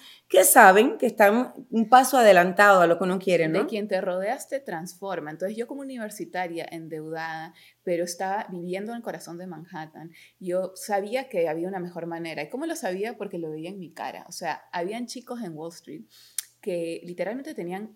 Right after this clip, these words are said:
Speaker 2: veintidós años, yo tenía dieciocho, ellos un par de años más, ¿no? Eh, y que los veía en extrema abundancia. Y entonces eso me destruyó mis creencias limitantes.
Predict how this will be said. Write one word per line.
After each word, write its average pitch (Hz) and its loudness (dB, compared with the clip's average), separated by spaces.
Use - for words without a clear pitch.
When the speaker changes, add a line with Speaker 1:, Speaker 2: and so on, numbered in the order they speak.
Speaker 2:
veintidós 156 -12
años, 160 -14
yo 180 -10
tenía 208 -6
dieciocho, 175 -8
ellos 233 -8
un 339 -12
par 427 -6
de 440 -10
años 370 -8
más, - -12
¿no? 214 -6
Eh, 190 -6
y 220 -12
que 240 2
los 226 -2
veía 226 -6
en 233 -6
extrema 208 -8
abundancia. 185 -12
Y 202 -8
entonces 220 -8
eso 254 -6
me 196 -6
destruyó 185 -8
mis 240 -8
creencias 180 -8
limitantes. 180 -10